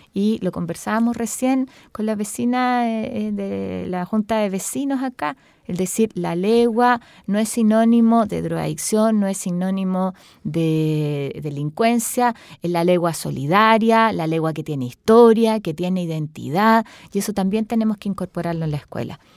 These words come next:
Solo terminar señalando que yo creo que tenemos que potenciar programas como el que están llevando a cabo acá, que son de retención escolar.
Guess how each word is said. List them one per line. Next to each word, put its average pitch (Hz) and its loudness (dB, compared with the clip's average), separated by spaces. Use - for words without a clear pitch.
Solo 240 0
terminar 220 2
señalando 214 0
que 196 -6
yo 185 -2
creo 196 -2
que 190 -6
tenemos 185 -2
que 175 -4
potenciar 170 -2
programas 185 -2
como 180 -2
el 175 -4
que - -4
están 226 -2
llevando 240 -2
a - -10
cabo 240 -6
acá, 226 -8
que 185 -6
son 214 -2
de 214 -2
retención 214 -4
escolar. 196 -6